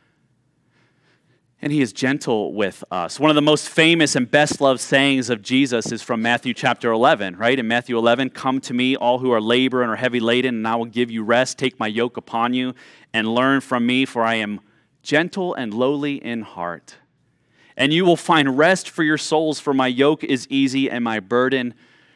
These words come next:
is light." Are you the kind of person that can be described as a gentle person who people come to when they are heavy laden and burdened to find rest?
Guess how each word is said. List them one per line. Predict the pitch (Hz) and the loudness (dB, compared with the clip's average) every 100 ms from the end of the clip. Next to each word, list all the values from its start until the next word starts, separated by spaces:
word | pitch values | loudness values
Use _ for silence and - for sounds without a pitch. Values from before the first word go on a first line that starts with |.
| _ _ _ _ _ | _ _ _ _ _
is | 104 101 | -8 -6
light." | 98 98 92 - | -2 -2 0 0
Are | 135 | 0
you | 123 160 185 | 0 -2 2
the | 185 | 2
kind | 170 180 156 | 2 2 2
of | 147 | 0
person | - 147 143 170 143 123 | 0 0 2 0 0 2
that | 123 120 - _ _ _ _ _ _ _ _ | 2 2 -2 _ _ _ _ _ _ _ _
can | - 135 | -4 0
be | 131 | 0
described | 123 - - 131 117 113 107 | 0 -4 -4 -2 0 0 -4
as | 113 | -6
a | 110 | -6
gentle | 98 127 127 135 123 | -6 -4 -4 -6 -8
person | 120 107 120 104 | -6 -6 -8 -12
who | 101 | -10
people | 127 127 127 | -10 -8 -8
come | - 110 104 | -6 -8 -6
to | 110 | -8
when | 101 101 | -6 -4
they | 101 | -2
are | 92 | -4
heavy | - 127 123 | -6 -4 -2
laden | 107 104 98 95 98 | -2 -2 -2 -6 -10
and | 95 87 | -14 -10
burdened | 101 104 98 92 90 _ _ _ _ _ _ _ _ _ _ - | -6 -4 -6 -10 -16 _ _ _ _ _ _ _ _ _ _ -20
to | - | -12
find | 101 90 80 | -8 -8 -10
rest? | 80 87 - - | -12 -14 -20 -20